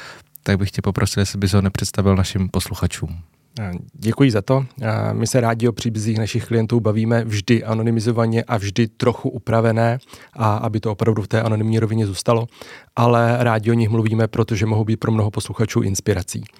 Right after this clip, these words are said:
Speaker 2: Tentokrát jsme vybrali příběh jednoho klienta, který se musel vypořádat s nepříjemnou situací a s úmrtím blízkého člověka, které proběhlo už nějakou dobu zpětně, takže už měl dostatek prostoru na to se vypořádat se ztrátou toho blízkého člověka.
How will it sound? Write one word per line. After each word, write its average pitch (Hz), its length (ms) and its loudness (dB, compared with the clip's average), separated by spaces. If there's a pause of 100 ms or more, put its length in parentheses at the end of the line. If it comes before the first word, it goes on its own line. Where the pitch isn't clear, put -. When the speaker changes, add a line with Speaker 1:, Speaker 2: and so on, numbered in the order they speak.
(600)
Speaker 2:
Tentokrát 139 400 2
jsme 135 120 0
vybrali 131 340 2
příběh 120 460 0
jednoho 117 360 2
klienta, 110 420 0
který 113 280 0
se 110 120 -4
musel 110 240 0
vypořádat 113 580 2
s - 120 -8
nepříjemnou 104 480 0
situací 95 640 -4
a 101 400 2
s - 260 -6
úmrtím 113 600 2 (120)
blízkého 101 440 0
člověka, 139 420 0 (300)
které 117 580 2 (140)
proběhlo 107 480 0
už - 340 -2 (120)
nějakou 104 440 -2
dobu 101 160 -2
zpětně, 98 400 -2
takže 95 320 -4
už 110 220 -6
měl 107 220 2
dostatek 104 480 -4
prostoru 104 440 -2
na 101 120 -2
to - 140 -6
se - 160 -2
vypořádat 101 580 -2
se - 80 -4
ztrátou 95 420 -2
toho 98 140 -2
blízkého 98 340 -2
člověka. - 400 -8